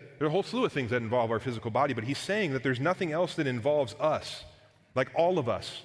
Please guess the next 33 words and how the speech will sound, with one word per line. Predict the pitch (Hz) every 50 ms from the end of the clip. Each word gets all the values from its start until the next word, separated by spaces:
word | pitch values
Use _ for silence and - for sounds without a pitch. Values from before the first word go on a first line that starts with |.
| - - - - _ _ _ _ _ _ -
including | 139 139 - - 180 180 196 180 165
our | 160 156
bodies, | 131 117 135 143 143 135 113 104 117
everything | 139 151 196 180 - - 170 160
that | 151 139
we | 143 135
are, | 131 127 117 107
quite | - - 147 143 139
like | 139 135 123 -
sex | - - 117 110 - -
does. | 101 87 82 - - - _ - _ - _ _ _ _ _ _ _ _ _ _ _ -
That | 135 143
with | 139 147 143
sex, | - - - - 180 180 165 - - 143
we | 147 139 135
are | 127 127
all | - 135 143 151 151 147
in. | 131 139 135 117 101 90 82 - - - - - - - - -
With | 123 123
sex, | - - - 170 165 170 - -
we | - 156 143
give | 127 147 143 120 - -
all | 135 139 147 160 165 151
of | 135 131 131
ourselves | 123 117 - - 127 110 98 85 82 - - - - - - - - - _ _ _ _ _ _ _ -
away. | 117 113 113 131 160 139 98 - - - - - - _ _ _ _ _ _ _ _ _ _ _ _ _ _ _ _ _ _ _ _ _ _ _ _ _ _ _ _ -
There's | 113 104
no | 127 139
such | 135 - 143 - - -
thing | 117 107
as | 101 107
casual | - 104 98 90 90 87
sex. | - - - - - - -